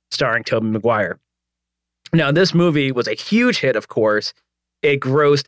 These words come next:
eight hundred and twenty-one million dollars globally, but the creator of Spider-Man characters never saw a dime. Stan Lee is, of course, who we're talking about.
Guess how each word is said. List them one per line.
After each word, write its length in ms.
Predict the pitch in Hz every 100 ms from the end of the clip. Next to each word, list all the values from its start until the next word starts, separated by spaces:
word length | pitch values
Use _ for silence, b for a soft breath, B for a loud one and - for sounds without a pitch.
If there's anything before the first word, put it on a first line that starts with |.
| -
eight 200 | 160 196
hundred 420 | 196 202 175 170
and 140 | 131
twenty-one 720 | - - 165 165 156 147 139
million 260 | 135 131 123
dollars 440 | 117 117 113 110 -
globally, 760 | - 127 127 135 131 101 76 - _ _ _ _ -
but 120 | 139
the 80 | 139
creator 540 | - 156 156 175 170
of 180 | 151 127
Spider-Man 760 | - 160 156 143 139 135 123 - -
characters 600 | 156 139 - 131 120 - -
never 460 | 127 135 147 147
saw 420 | 139 - 135 123 -
a 100 | 110
dime. 480 | 98 - 120 113 87 _ _ _ _ _ _ -
Stan 400 | - 139 143 143
Lee 260 | 120 95
is, 140 | 101 -
of 160 | 107
course, 220 | - 123 -
who 80 |
we're 100 | 110
talking 260 | 104 113 113
about. 300 | 95 90 82